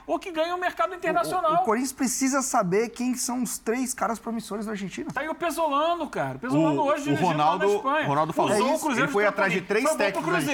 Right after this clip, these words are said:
Speaker 3: argentinos,
Speaker 1: não
Speaker 3: os
Speaker 1: foi?
Speaker 3: três estavam empregados.
Speaker 1: Subiu.
Speaker 2: Aí.
Speaker 3: S-, possivelmente o técnico do Cruzeiro seria um argentino.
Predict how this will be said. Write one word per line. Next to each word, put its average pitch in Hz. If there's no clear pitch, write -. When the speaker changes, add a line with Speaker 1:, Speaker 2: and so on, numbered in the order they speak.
Speaker 3:
argentinos, 208
Speaker 1:
não 196
Speaker 3:
os -
Speaker 1:
foi? 262
Speaker 3:
três 214
estavam 233
empregados. 165
Speaker 1:
Subiu. 349
Speaker 2:
Aí. 151
Speaker 3:
S-, -
possivelmente 196
o 147
técnico 143
do 127
Cruzeiro 143
seria 202
um 240
argentino. 175